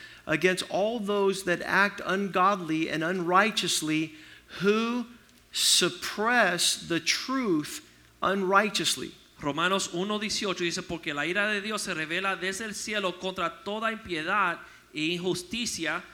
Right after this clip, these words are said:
Speaker 2: de los hombres que detienen con injusticia la verdad."
Speaker 1: God created all things to
Speaker 2: Dios
Speaker 1: mark a reputation of his existence.
Speaker 2: creó todas las cosas para revelarnos a nosotros su existencia.
Speaker 1: When you get the benefits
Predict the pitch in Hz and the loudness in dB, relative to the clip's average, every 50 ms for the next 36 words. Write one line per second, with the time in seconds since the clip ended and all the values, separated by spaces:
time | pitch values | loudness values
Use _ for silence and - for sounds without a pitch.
0 | - - _ - 160 160 160 156 143 - 135 175 196 202 214 208 - 208 196 180 | -20 -20 _ -6 -4 -2 -2 0 -2 -2 -4 -4 -4 -4 -6 -6 -4 -4 -2 -2
1 | 170 165 - - 180 190 202 202 196 - - 175 165 156 170 190 214 208 - - | -4 -6 -6 -6 -4 -4 -4 -4 -6 -6 -8 -8 -6 -6 -6 -6 -6 -8 -8 -8
2 | - 175 156 - 180 165 160 165 170 175 180 180 180 208 233 240 196 127 - - | -8 -8 -6 -4 -4 -2 -2 -2 -2 -2 -4 -4 0 0 0 0 -2 -6 -10 -14
3 | - - _ _ _ - - 147 170 185 202 214 185 - - - 190 180 170 175 | -20 -20 _ _ _ -10 -2 2 4 6 6 4 4 0 -2 0 2 4 6 6
4 | 196 233 262 269 254 233 208 190 190 190 - 180 175 175 175 180 185 180 - - | 6 6 4 4 4 4 4 4 2 0 0 0 0 2 2 0 0 0 -2 -2
5 | - - - - - - 185 175 196 180 190 202 208 208 208 - - 165 175 170 | -4 -6 -6 -6 0 2 4 4 4 6 6 6 6 4 4 0 0 2 4 4
6 | 190 196 196 196 185 - - 185 202 220 240 226 214 - - 175 170 170 151 165 | 4 4 4 2 -4 -2 0 2 2 4 4 4 2 2 2 2 0 0 -2 -2
7 | 156 160 165 190 190 185 165 175 165 143 143 170 220 220 214 - - 156 131 - | -2 0 4 4 4 4 4 2 0 0 0 -2 -2 -2 -2 -2 -2 -4 -4 0
8 | - 175 170 180 208 233 233 233 - 202 214 233 247 247 240 - - 254 262 269 | 2 4 6 6 6 6 2 0 0 0 2 2 2 0 -2 -2 -2 0 2 2
9 | 254 - 240 202 - - - - 180 170 165 160 160 175 165 165 160 156 170 196 | 2 2 0 -2 -4 -4 0 0 2 2 2 0 0 -2 0 0 0 0 0 0
10 | 233 262 262 254 233 208 - 214 190 185 175 - - 240 254 254 247 202 - - | 0 -2 -4 -8 -8 -6 -6 -6 -6 -6 -6 -6 -6 -6 -8 -6 -6 -6 -6 -6
11 | - 233 214 202 - - 202 - - 214 226 233 214 - - 143 117 135 165 165 | -8 -8 -8 -8 -8 -8 -8 -8 -6 -6 -6 -6 -6 -8 -6 -4 -2 0 0 0
12 | 170 160 170 196 214 220 214 202 - - 156 165 170 147 135 175 196 220 233 233 | 0 2 4 4 4 4 4 2 0 0 -2 -2 -2 -2 0 2 2 4 4 2
13 | 226 - - 180 170 160 151 - - - | 0 0 0 2 2 2 0 -2 -4 -4